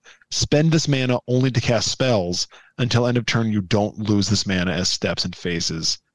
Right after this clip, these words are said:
end. Dude.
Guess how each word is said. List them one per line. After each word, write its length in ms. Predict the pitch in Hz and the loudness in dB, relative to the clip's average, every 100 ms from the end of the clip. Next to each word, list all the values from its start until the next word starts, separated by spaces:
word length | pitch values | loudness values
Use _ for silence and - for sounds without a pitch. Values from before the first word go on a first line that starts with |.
| _ _ _ - | _ _ _ -8
end. 340 | - - - - - _ _ _ _ _ _ _ - | -8 -10 -16 -20 -20 _ _ _ _ _ _ _ -6
Dude. 1200 | - 101 107 120 92 95 104 104 104 104 104 90 | -2 0 2 2 2 4 4 6 4 2 0 -2